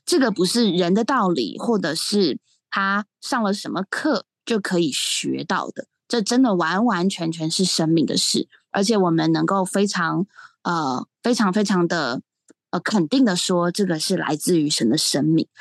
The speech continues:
如果没有神的生命，真的无法做到这些事情。那听刘弟兄说他这个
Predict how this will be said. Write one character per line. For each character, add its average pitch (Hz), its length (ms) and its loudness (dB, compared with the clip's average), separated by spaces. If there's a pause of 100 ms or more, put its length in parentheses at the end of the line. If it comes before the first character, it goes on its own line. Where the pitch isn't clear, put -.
(200)
如 226 180 4
果 254 180 2
没 190 160 4
有 254 160 2
神 185 140 0
的 170 100 2
生 190 240 0
命， 208 280 4 (640)
真 262 240 4
的 233 180 2
无 185 160 0
法 190 360 -4 (380)
做 214 140 0
到 175 160 -2
这 170 100 -4
些 165 200 -6
事 156 260 -2
情。 - 380 -4
那 185 160 2
听 196 220 2
刘 190 120 4
弟 190 140 4
兄 190 180 4
说 180 180 0
他 175 160 -2
这 175 140 -2
个 147 260 -4